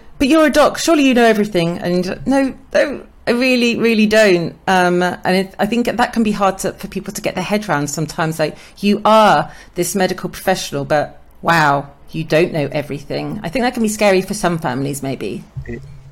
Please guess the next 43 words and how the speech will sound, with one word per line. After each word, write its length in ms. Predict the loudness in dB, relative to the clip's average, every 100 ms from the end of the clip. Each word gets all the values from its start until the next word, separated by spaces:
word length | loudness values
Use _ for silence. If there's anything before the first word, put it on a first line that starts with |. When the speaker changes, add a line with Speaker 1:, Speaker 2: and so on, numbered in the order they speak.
| -16
Speaker 2:
yeah, 280 | -10 -10 -10
very 220 | -8 -4
much 180 | -2 -2
so. 300 | -4 -4 -4
And 160 | -2 0
it 80 |
needs 200 | -2 -2
trust, 380 | -2 -2 0 -2
you 60 | -2
know. 120 | -2
I 120 | -4
think, 360 | -6 -8 -8 -14
you 100 | -10
know, 120 | -8 -6
if 240 | -6 -2
you're 120 | -2
gonna 220 | 0 -4
be 320 | -4 -6 -8 -4
honest 360 | -2 0 -2 -4
and 120 | -4
show 240 | -2 -2
that 200 | -2 -6
you're 120 | -6 -6
not 160 | -8 _ _ _ _
sure 420 | -4 0 2 2
and 80 | 2
not 140 | -2 -6
completely 480 | -8 -6 -6 -8
certain, 840 | -6 -4 -4 -4 -4 -4 -2 -2 -2
and 240 | -4 -4
you're, 300 | -2 -2 -4 -8 -20 -6
you 80 | -2
know, 80 | -2
gonna 180 | -2 -4
be 100 | -4
on 120 | -4
this 160 | -4
journey 340 | -2 0 0 -4
with 160 | -8
the 140 | -8 -10 _ _ -18 -14
the 80 | -6
family. 380 | -4 -4 -6
That 180 | -8 -12